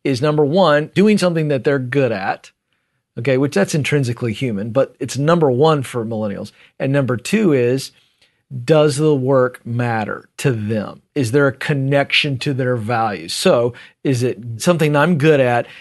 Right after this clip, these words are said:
And then is it something that I think is good? Is it make a significant muscle kind of flare a little bit inside of them? So we know that to be true. So then compensation is, like, three or four, I believe. But those first two are way off the charts in the percentile.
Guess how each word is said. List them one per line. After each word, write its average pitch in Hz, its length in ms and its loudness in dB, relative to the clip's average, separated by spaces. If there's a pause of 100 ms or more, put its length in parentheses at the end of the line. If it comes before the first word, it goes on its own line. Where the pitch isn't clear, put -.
And 139 160 -2
then 135 320 -2
is 135 220 -2
it - 140 -4
something 143 420 0
that 127 140 0
I 123 100 2
think 123 260 -4
is 117 220 -4
good? 120 460 -2
Is 110 160 -8
it - 120 -12
make 127 420 -2 (320)
a 117 100 -2
significant 127 1000 -2
muscle 131 640 0
kind 139 200 -4
of 110 80 -8
flare 143 300 2
a 123 80 2
little 113 160 -2
bit 101 160 -2
inside 143 500 2
of 107 160 -4
them? 101 200 -10 (720)
So - 180 0
we 196 120 4
know 233 160 4
that 254 140 2
to 165 80 -4
be 139 100 0
true. 175 360 0
So 160 140 -2
then 151 400 0
compensation 180 580 0
is, 135 160 -2
like, 123 280 -4 (140)
three 175 300 4
or 123 100 0
four, 151 380 0
I 104 80 -4
believe. 90 460 -12 (360)
But 160 160 0
those 311 220 0
first 208 280 0
two 214 280 0
are 147 100 2
way 196 480 4
off 170 240 2
the 147 60 -8
charts 165 360 0
in 143 140 -6
the 135 80 -4
percentile. 127 800 -8